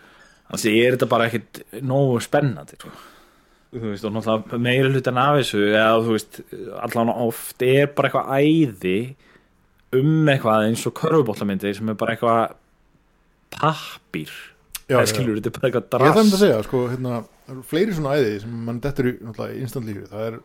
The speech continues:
Speaker 2: Pokémon spjöld, sko.
Speaker 1: Mm.
Speaker 2: Svona, sem er svona, ég myndi segja, hafi náð transitioninu frá því að vera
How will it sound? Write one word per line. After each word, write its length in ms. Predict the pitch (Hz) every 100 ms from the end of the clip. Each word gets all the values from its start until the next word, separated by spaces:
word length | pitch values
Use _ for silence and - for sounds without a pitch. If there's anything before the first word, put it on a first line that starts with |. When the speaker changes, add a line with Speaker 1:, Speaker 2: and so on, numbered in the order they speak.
| _ _
Speaker 2:
Pokémon 640 | - 131 131 147 143 143 135
spjöld, 320 | - 147 170
sko. 220 | - 175 180 - _
Speaker 1:
Mm. 220 | - 113 107
Speaker 2:
Svona, 260 | 110 110 113 _ _ _ _ _ _ -
sem 160 | 120
er 100 | 127
svona, 200 | 131 131 131 - -
ég 140 | 143
myndi 200 | 147 139
segja, 100 | 135
hafi 240 | 127 135 135 - _
náð 340 | 127 127 147 160 - - - -
transitioninu 880 | 139 135 160 143 139 131 131 127 120
frá 200 | 139 131
því 240 | 135 135
að 100 | 127
vera 280 | 120 127 123